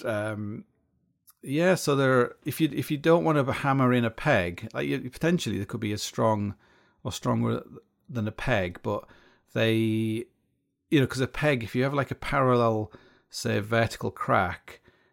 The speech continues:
is if, when the force comes onto the peg, it can, like, rotate the peg around and the peg will just pop out. Uh, so you really want, like, a peg, um, above,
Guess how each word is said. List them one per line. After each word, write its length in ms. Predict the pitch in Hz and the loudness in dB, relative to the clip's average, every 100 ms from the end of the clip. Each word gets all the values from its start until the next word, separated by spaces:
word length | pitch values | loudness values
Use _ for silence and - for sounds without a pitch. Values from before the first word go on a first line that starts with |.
| _ | _
is 200 | 117 107 | -4 -2
if, 160 | 120 - - | -4 -4 -2
when 180 | 120 | 0
the 60 | 120 | 0
force 440 | - 135 131 127 | 0 4 4 4
comes 200 | - 117 | 0 -2
onto 200 | 117 110 | -2 -4
the 80 | 117 | -8
peg, 360 | - - 110 98 | -6 -2 -2 -2
it 140 | - | -8
can, 440 | - 123 123 113 - - | -4 0 2 2 -2 -8
like, 180 | 107 113 | -6 -2
rotate 580 | 123 120 - 127 127 127 | 0 0 0 0 0 0
the 60 | |
peg 380 | - - 131 139 | -6 -2 0 0
around 460 | 127 123 135 165 123 | 2 4 4 2 0
and 120 | 107 | -2
the 60 | 110 | -4
peg 320 | - 113 110 | -4 -4 -4
will 140 | 104 | -6
just 220 | 107 107 | -8 -6
pop 220 | - 107 120 | -4 -2 2
out. 380 | 101 120 - - - _ _ _ - - - - 523 | 2 0 -4 -16 -20 _ _ _ -20 -20 -18 -14 -6
Uh, 400 | 127 117 113 113 | -2 0 0 -2
so 140 | - | 0
you 120 | 127 | 4
really 200 | 135 139 | 6 6
want, 240 | 127 117 107 | 6 4 0
like, 200 | 107 - | -4 -6
a 60 | |
peg, 500 | - - 113 104 - - _ _ _ _ _ | -8 -2 0 0 -6 -18 _ _ _ _ _
um, 560 | 127 104 104 98 101 - _ _ | -6 -4 -2 -4 -6 -10 _ _
above, 640 | 151 101 127 123 107 - | -10 -2 2 2 2 -8